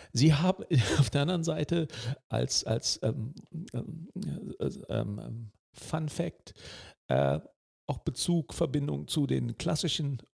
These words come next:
Rockbands wie Genesis und Eagles. Weil sie eine Sache, was haben die beiden gemeinsam? Kleines Rätsel noch?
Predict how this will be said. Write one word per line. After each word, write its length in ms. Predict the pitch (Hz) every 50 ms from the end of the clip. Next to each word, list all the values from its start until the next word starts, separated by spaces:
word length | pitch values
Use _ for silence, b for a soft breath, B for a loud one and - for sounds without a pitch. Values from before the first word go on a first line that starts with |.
| _
Rockbands 1300 | 131 143 160 - - - - - _ _ _ _ _ _ _ 131 123 123 127 131 139 139 143 - - - _
wie 440 | - 127 120 131 131 131 135 - - _ -
Genesis 520 | - 143 147 143 156 131 - 160 147 -
und 200 | - 143 - - 208
Eagles. 540 | 226 185 151 104 95 90 - - - - _ b b b b b b b b
Weil 140 | - 67 131
sie 100 | - 143
eine 160 | 143 139 143
Sache, 300 | 123 147 135 151 147 139
was 160 | 147 151 143
haben 100 | 151 165
die 80 | 165 175
beiden 240 | 147 156 156 147 143
gemeinsam? 600 | 151 135 139 147 160 160 143 127 104 101 101 127 -
Kleines 320 | - 131 127 123 - -
Rätsel 280 | 160 135 - - 208 190
noch? 320 | 190 208 196 - - -